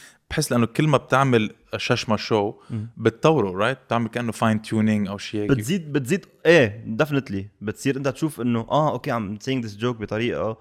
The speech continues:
Speaker 2: it can be better، أو you، أو you improvise something on stage، أو which is، أنت بت-، أنا automatically في شغلة بيعرفوها إنه الش-، أصحابي الكوميديانز إنه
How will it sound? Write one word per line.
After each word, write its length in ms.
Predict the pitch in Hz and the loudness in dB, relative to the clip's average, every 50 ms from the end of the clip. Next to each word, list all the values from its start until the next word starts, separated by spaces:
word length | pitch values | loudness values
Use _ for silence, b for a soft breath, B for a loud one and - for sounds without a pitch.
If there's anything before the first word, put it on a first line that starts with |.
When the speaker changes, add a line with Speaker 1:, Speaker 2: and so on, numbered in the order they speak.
| b b b b - | b b b b -14
Speaker 2:
it 40 | |
can 200 | - - 123 113 | -6 -2 0 0
be 380 | 110 101 110 107 98 98 98 117 | 0 0 -2 -4 -4 -4 -4 -4
better، 320 | 117 - - 98 95 - | -4 -4 -6 -8 -6 -4
أو 160 | 95 110 107 107 | -2 -2 -2 -2
you، 60 | 101 - | -4 -2
أو 160 | - 117 120 120 | -2 0 2 2
you 140 | 127 143 | 2 0
improvise 300 | 156 143 147 110 117 113 - - | 0 0 0 0 -2 -4 -2 -4
something 300 | 127 113 117 95 92 101 | -6 -6 -6 -6 -6 -8
on 100 | 101 - | -8 -6
stage، 300 | - 110 104 101 95 - b b b b b b b | -4 -4 -4 -4 -10 -14 b b b b b b b
أو 640 | - 110 107 104 101 - - 90 104 104 104 107 110 | 2 2 2 2 -2 -6 -10 -10 -8 -6 -4 -4 -6
which 100 | - - | -4 -4
is، 240 | 107 104 95 90 - - _ - - - | -6 -6 -6 -8 -14 -18 _ -18 -8 -6
أنت 140 | 139 127 127 | 0 0 0
بت-، 140 | - - - | -2 -2 -6
أنا 460 | 107 135 143 131 139 - 95 117 104 - - | -2 0 0 0 0 0 -4 -6 -8 -8 -16
automatically 460 | 117 - 120 127 139 131 131 117 107 | -10 -6 -2 -2 -2 -2 -4 -6 -6
في 100 | 104 110 | -10 -10
شغلة 240 | 104 - 131 127 117 | -6 -6 -4 -4 -2
بيعرفوها 560 | 104 101 101 101 117 117 113 104 101 104 104 - - - - - - - | -4 -4 -6 -6 -6 -6 -6 -4 -6 -6 -8 -10 -12 -16 -20 -20 -20 -14
إنه 260 | - 101 101 101 101 - b b b b b b - | -10 -8 -6 -8 -8 -10 b b b b b b -16
الش-، 240 | - 85 92 87 - | -12 -12 -12 -12 -10
أصحابي 420 | - - - - 113 113 101 101 95 | -12 -12 -4 0 0 0 2 0 -2
الكوميديانز 640 | 95 98 87 - - 104 107 107 101 104 101 101 | -4 -8 -12 -10 -6 -4 -4 -4 -4 -6 -8 -6
إنه 220 | 87 101 98 98 | -6 -6 -6 -6